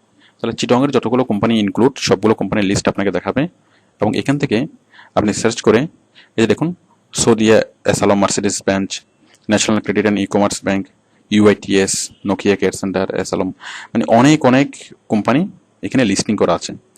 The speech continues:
আপনি এই, এই জিনিসগুলো আপনি সার্চ করেই, সার্চ করে আপনি খুঁজে নিতে পারেন।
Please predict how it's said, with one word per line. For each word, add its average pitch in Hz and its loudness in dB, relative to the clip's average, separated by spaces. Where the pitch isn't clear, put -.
আপনি 139 4
এই, 120 2
এই 139 2
জিনিসগুলো 120 4
আপনি 104 0
সার্চ - 0
করেই, 123 2
সার্চ - 2
করে 151 2
আপনি 113 0
খুঁজে 110 0
নিতে 101 0
পারেন। 82 -2